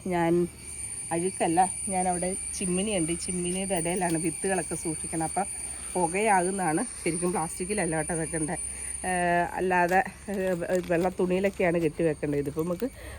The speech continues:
പ്ലാസ്റ്റിക് കൂടി കിട്ടുന്നത് കാരണം, ഏഹ്, പണ്ടത്തെ ആചാരപ്രകാരം ഒരു പ്രയോജനവും ഇല്ല. പുക മുഴുവൻ വിത്തിലല്ലേ അടിക്കുന്നത്,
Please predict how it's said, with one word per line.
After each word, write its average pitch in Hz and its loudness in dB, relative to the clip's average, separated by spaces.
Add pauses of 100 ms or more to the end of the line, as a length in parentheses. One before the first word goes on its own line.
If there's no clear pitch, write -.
(100)
പ്ലാസ്റ്റിക് 214 0
കൂടി 208 12
കിട്ടുന്നത് 196 4
കാരണം, 196 4 (480)
ഏഹ്, 170 4 (120)
പണ്ടത്തെ 196 6
ആചാരപ്രകാരം 196 6
ഒരു 160 4
പ്രയോജനവും 190 6
ഇല്ല. 160 4 (320)
പുക 156 4
മുഴുവൻ 175 4
വിത്തിലല്ലേ 165 6
അടിക്കുന്നത്, 156 2